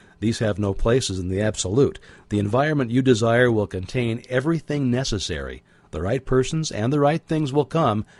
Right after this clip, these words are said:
at the right time and in the right place.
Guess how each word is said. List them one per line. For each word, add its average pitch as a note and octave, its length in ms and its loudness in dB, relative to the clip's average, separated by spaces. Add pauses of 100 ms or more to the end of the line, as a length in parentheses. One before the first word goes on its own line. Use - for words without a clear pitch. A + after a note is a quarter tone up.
(120)
at B2+ 220 -2
the C3+ 100 -2
right B2+ 300 2
time G2+ 460 -4 (280)
and A#2+ 360 -2
in A2 180 -6
the G#2 140 -2
right F2 260 -6
place. G#2+ 460 -2